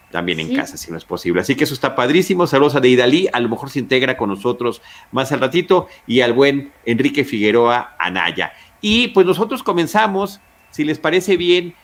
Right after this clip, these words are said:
Speaker 1: Diana Su, estamos a unos días de que estrene una serie mexicana en H B O, una serie que se llama La muchacha que limpia. Eh, entiendo que son ocho episodios.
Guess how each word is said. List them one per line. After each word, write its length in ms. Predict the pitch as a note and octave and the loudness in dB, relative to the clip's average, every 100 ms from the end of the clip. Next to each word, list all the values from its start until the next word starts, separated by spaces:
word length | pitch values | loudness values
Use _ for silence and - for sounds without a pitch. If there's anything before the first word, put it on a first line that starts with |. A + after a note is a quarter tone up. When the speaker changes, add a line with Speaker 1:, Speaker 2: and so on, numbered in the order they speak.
| _ - | _ -8
Speaker 1:
Diana 360 | C#3+ G3 F#3+ | -2 0 0
Su, 280 | - F#3+ F#3 | -2 0 0
estamos 480 | D#3+ D#3 G3+ A3 G#3+ | -2 -6 -6 -6 -4
a 160 | D#3 D3+ | -2 0
unos 340 | E3+ F3+ C3+ | 0 -2 -4
días 400 | C#3+ D#3 C3 B2+ | -4 -2 -2 -4
de 100 | A#2 | -6
que 120 | - | -8
estrene 520 | A2+ - C#3+ D3+ D#3 - | -12 -8 -6 -4 -4 -4
una 300 | D3 D3 C#3 | -4 -2 -4
serie 580 | C#3+ D3 D3 C3+ C3+ C3 | -2 -2 0 -2 -2 -2
mexicana 600 | A#2 - G#2+ B2+ C3+ C3 | -4 -10 -6 -4 -2 -2
en 100 | A#2 | 0
H 260 | B2 - A#2 | -2 -2 -2
B 140 | F#2+ | -2
O, 120 | E2+ - - - _ - | -4 -8 -20 -20 _ -6
una 200 | B2 C#3 | -4 -2
serie 340 | D3 C#3+ D3+ | 0 2 0
que 80 | C#3+ | -2
se 140 | - | -4
llama 420 | A2 B2 C3 C#3 - | -2 0 0 -2 -2
La 220 | A#2 G#2+ | 0 0
muchacha 500 | G2+ G2+ - A#2 A#2+ | -2 -6 -6 -6 -8
que 160 | - F#2+ | -8 -4
limpia. 720 | A#2 C#3+ C#3+ F3 A#3 A3+ _ - - _ _ | -2 -2 0 0 -2 -2 _ -20 -20 _ _
Eh, 960 | C3+ C3 C3 C3 C3 C3 C3 B2+ B2+ B2+ | 4 6 6 6 6 6 6 6 4 2
entiendo 360 | B2+ A#2 D3+ D#3 | -2 0 -2 -2
que 80 | - | -6
son 180 | C#3+ | -6
ocho 200 | C#3+ C#3+ | -6 -6
episodios. 760 | D3+ A2+ - E3 D#3+ C#3 F3 - | -10 -10 -4 -2 0 -2 -6 -12